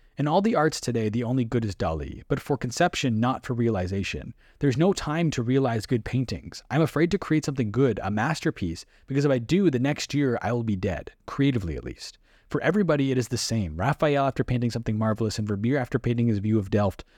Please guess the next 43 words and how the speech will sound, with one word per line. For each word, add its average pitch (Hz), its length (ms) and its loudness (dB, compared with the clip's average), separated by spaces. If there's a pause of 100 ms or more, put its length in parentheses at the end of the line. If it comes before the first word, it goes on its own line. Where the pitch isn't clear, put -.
(140)
found 123 140 2
it 120 60 4
impossible 110 640 0
to - 100 -8
do 95 120 0
more. 82 440 -6 (260)
The 110 60 -4
same 160 240 2
is 151 80 2
true 147 200 -2
for 123 140 -2
Mozart. 113 540 -4 (260)
For - 160 -2
Leonardo, 147 440 2
every 131 260 2
painting 139 360 -2
was 120 180 0
a 120 60 0
disaster, 120 480 0
but 113 100 0
he 104 60 -2
kept - 260 -6
painting 147 340 0
because 117 200 0
he 117 60 -2
felt 131 240 -2
that 131 120 0
perhaps 143 320 -2
the 131 60 0
next 123 400 0
year 117 180 2 (260)
he - 140 -2
would 131 100 4
achieve 123 380 0
something 110 360 0
marvelous. 90 680 -2 (420)
I 117 160 2
feel 110 240 0
so - 200 -2
too." - 340 -8 (520)
And 139 120 2
to 139 80 0
me, 196 140 4